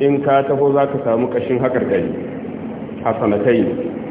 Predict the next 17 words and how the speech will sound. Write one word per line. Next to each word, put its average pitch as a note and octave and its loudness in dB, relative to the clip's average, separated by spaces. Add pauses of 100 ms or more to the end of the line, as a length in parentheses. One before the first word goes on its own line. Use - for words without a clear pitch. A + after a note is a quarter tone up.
(1900)
kashin B2 2
hakarkari, A#2+ 2
miyan B2+ 6
ha-, A2+ 0
kashin A#2+ 0
hakarkari B2 2
wanda B2 2
yake A2 2
mai F#2 0
kyau. A#2+ 2 (800)
Ya A2+ 2
zo B2+ 2
da A#2+ 2
fassara A#2+ 0
kashi B2 -2
biyu, E2+ -4 (240)
ana A#2+ 0